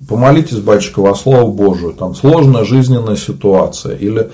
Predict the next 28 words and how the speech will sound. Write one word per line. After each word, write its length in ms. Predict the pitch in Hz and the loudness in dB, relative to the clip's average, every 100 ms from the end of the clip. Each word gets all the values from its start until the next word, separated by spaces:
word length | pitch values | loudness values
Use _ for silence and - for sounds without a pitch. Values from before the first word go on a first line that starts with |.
| - - | -20 -18
иногда 460 | 117 113 120 127 151 | -4 -2 0 2 4
люди 260 | 143 131 104 | 4 0 -4
пишут 460 | 127 127 120 101 | -4 -4 -4 -6
мне 180 | 107 101 | -4 -4
с 80 | 95 | -4
Украины, 720 | 123 135 131 104 95 92 92 - | -6 0 2 2 0 -2 -4 -10
из 140 | 107 104 | -10 -2
Донбасса, 880 | 120 120 101 98 95 92 - - - _ _ - - _ _ | 2 2 2 2 2 0 -6 -10 -12 _ _ -20 -20 _ _
э, 40 | - - 95 98 98 95 92 - - - | -16 -8 -2 2 2 2 0 -6 -10 -8
из 120 | 110 | 2
Луганска, 840 | 135 113 110 107 101 95 - 95 | 4 4 4 4 2 -6 -6 -6
и 240 | - 101 104 | -4 -4 -4
где 360 | 95 104 131 | -4 2 2
идёт 260 | 120 123 - | 4 0 0
война 420 | 98 113 127 104 | 0 2 2 0
просто, 500 | 80 - - - - | -4 -10 -12 -12 -14
да, 240 | - 113 123 | -4 -2 -2
и 440 | 98 104 104 98 - - _ _ _ - - - | -2 0 0 0 -4 -16 _ _ _ -20 -14 -4
люди 280 | 107 131 117 | 2 2 2
говорят, 240 | 113 117 | 0 0
что 160 | - - | -2 -10
страшная 540 | - 131 123 - 107 | -2 2 2 0 -6
ситуация, 640 | - - - 107 92 - 98 | -6 -8 0 2 0 -4 -6
но 180 | 113 | -2
им 220 | 139 165 147 | 0 2 2
нужна 340 | 123 117 131 | 2 2 2
молитвенная 600 | 117 117 120 107 104 98 | 2 0 -2 -2 -2 -2
поддержка. 720 | 104 95 92 92 - - - | -2 -2 -2 -4 -6 -14 -16